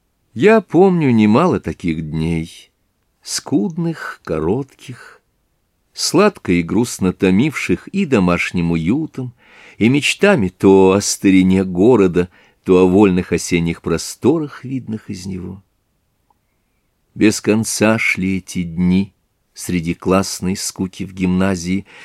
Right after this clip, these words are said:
где я насильно узнавал все то, что будто бы было необходимо мне знать,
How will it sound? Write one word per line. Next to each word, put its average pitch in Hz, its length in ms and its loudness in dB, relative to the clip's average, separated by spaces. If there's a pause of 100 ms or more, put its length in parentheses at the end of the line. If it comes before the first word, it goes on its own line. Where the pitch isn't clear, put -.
(140)
где 131 160 0
я 165 160 2
насильно 175 540 0
узнавал 160 480 2
все 165 420 2
то, 156 320 2
что 143 320 0
будто 131 460 0
бы 127 120 6
было 127 300 4
необходимо 117 920 2
мне 92 240 0
знать, 90 600 -4